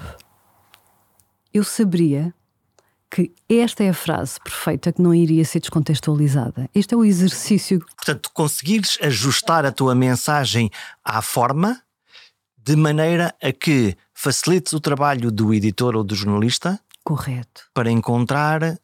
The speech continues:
Speaker 2: para que a tua verdade não seja, por um lado, truncada, mas que lhe facilite, por outro lado, o trabalho do, do próprio jornalista.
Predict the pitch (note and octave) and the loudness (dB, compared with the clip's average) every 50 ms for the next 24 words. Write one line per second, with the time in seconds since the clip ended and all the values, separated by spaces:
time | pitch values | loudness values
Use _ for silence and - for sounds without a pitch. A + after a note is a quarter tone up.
0 | _ _ _ _ _ - - A#2+ B2 - - C#3 C3 - - D3+ D#3+ D3 B2+ C#3 | _ _ _ _ _ -6 -4 -4 -2 -2 -2 -2 -2 -2 0 0 0 0 0 -2
1 | C3+ A#2+ C#3 C#3 B2+ A2 A2+ B2 C3+ A#2+ - - C3 G#2+ B2 A2 - A#2 A#2+ B2 | -2 0 0 0 -2 -2 -4 -4 -4 -2 -2 -2 -4 -4 -4 -6 -6 -4 -4 -2
2 | A#2+ A#2+ A#2+ A2+ G#2+ G2 G2+ F#2+ F#2 _ _ _ _ - - B2+ C3+ B2+ A2 - | 0 0 0 0 -2 -4 -6 -6 -6 _ _ _ _ -8 -4 -2 0 0 0 0
3 | C3 B2+ C3 C#3+ F3+ A3 B3+ _ _ _ _ _ _ _ _ _ - - - _ | 0 -2 -2 -2 -2 -4 -4 _ _ _ _ _ _ _ _ _ -20 -20 -20 _
4 | _ - A#2+ C3 C3+ B2+ - - D3+ C3 - - C#3 - - - D3+ D3+ - - | _ -2 0 0 0 0 0 0 -2 0 0 -2 -4 -2 0 0 0 0 -2 -4
5 | - A#2+ A#2+ B2 - - A#2+ B2 C3 B2 G#2+ A2+ G#2 - A2+ G2 G#2 G#2+ G#2+ G#2 | -4 -4 -4 -4 -4 -4 -2 -2 -2 -2 -2 -4 -4 -4 -2 -2 0 0 0 -2
6 | F#2+ G2 G2+ G2 F#2+ G2 F#2 - G2 F#2 - F2+ F#2 F2+ E2+ D#2+ D#2 - - - | -2 -2 -2 -2 -2 -4 -2 -2 -4 -4 -6 -8 -8 -8 -8 -8 -10 -12 -12 -12